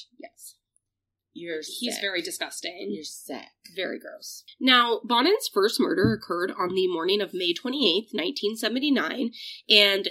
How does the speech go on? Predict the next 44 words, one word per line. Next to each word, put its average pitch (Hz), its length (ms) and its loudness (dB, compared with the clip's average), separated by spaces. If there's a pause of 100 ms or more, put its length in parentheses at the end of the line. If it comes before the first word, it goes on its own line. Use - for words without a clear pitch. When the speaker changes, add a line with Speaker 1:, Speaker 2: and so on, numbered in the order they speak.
Speaker 1:
this 208 180 -2
time 190 440 0
he - 240 -4
would 180 100 -2
have 170 160 -2
the 165 80 2
assistance 170 400 -6
of 175 140 -8
Vernon 170 260 -4
Butts, - 360 -6
who 226 120 -4
we'll 214 140 -4
see 226 520 -2
is 202 440 4
the 196 200 -2
most, 180 1040 -2 (680)
he - 280 -2
participates - 640 -2
the 190 100 -6
most - 420 -8
in - 60 -4
the - 60 -6
murders. 285 600 -8
Speaker 2:
Really? 277 200 -20 (920)
Speaker 1:
Thomas 254 320 6
Lundgren 202 380 2
was 277 140 2
just - 240 -4
thirteen 196 380 0
years 185 200 -6
old 185 220 -2
when 233 80 -4
he 220 80 -2
left - 160 -4
his - 120 -6
parents' 185 360 -6
house 202 200 -6
in 196 80 -2
Reseda 190 380 -4
that 208 220 -6
day 254 260 -2
and 214 100 -4
started 175 320 -2
hitchhiking. 190 460 -2